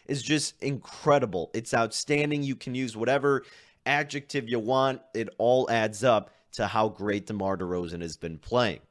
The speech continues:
So you gotta give him his round of applause. You gotta give him the pat on the back. And it is about damn time he gets this national recognition. He's getting it from his peers. The Bulls Twitter account is advocating for the M V P. Zach LaVine is saying it in press conferences.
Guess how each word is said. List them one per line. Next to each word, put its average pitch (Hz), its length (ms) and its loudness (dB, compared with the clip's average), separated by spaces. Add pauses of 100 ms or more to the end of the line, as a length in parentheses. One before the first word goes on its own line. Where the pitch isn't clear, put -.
(500)
So - 120 -8
you 113 180 0
gotta 123 380 4
give 131 200 -2
him 127 100 -4
his 110 160 -6
round 113 240 0
of 104 80 -6
applause. 104 520 0 (200)
You 85 100 -10
gotta 117 380 2
give 113 140 -10
him 117 100 -4
the 107 100 -4
pat 107 280 -2
on 107 100 -2
the 101 40 -4
back. 104 520 -2
And 104 100 -6
it 101 100 -4
is 95 160 -6
about 117 600 0
damn 135 320 0
time 165 480 2 (180)
he 143 160 -4
gets 123 340 -4
this 127 220 -8
national 110 540 -2
recognition. 120 640 -2
He's 113 180 -4
getting 233 260 0
it 254 120 -2
from 196 160 2
his 175 160 -2
peers. 131 400 -2
The 104 80 -4
Bulls 156 400 4
Twitter 165 400 0
account 160 400 2 (280)
is 127 160 -2
advocating 147 540 2
for 139 140 -2
the 139 120 0
M 143 120 0
V 139 100 -4
P. 143 260 -4
Zach 127 320 2
LaVine 127 380 -2
is 120 120 -4
saying 131 260 0
it 127 100 -2
in 98 80 -10
press 135 320 2
conferences. 135 800 0